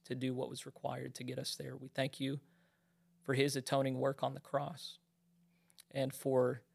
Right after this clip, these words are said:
the suffering that he went through and that is completed in the suffering of the saints, for the ministry of,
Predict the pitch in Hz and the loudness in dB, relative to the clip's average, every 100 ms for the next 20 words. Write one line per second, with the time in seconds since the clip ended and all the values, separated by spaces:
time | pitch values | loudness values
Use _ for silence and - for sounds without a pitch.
0 | _ _ _ _ _ _ - - 147 - | _ _ _ _ _ _ 0 8 8 8
1 | 131 127 - 156 160 175 - 170 175 190 | 2 0 2 2 6 4 4 2 6 4
2 | 196 _ - 135 131 127 - 131 - 147 | 2 _ -2 4 4 4 -2 -8 -4 0
3 | 147 170 175 _ _ _ _ _ _ _ | 0 0 -4 _ _ _ _ _ _ _
4 | - 139 143 147 - 147 156 156 156 160 | -6 0 2 2 4 2 2 -2 -2 -2
5 | - 175 - - - - _ _ _ _ | 0 -2 -4 -10 -18 -20 _ _ _ _
6 | _ _ - 135 131 127 131 - 147 147 | _ _ -4 0 0 0 -4 0 2 2
7 | - 147 135 127 - | 2 2 2 0 -6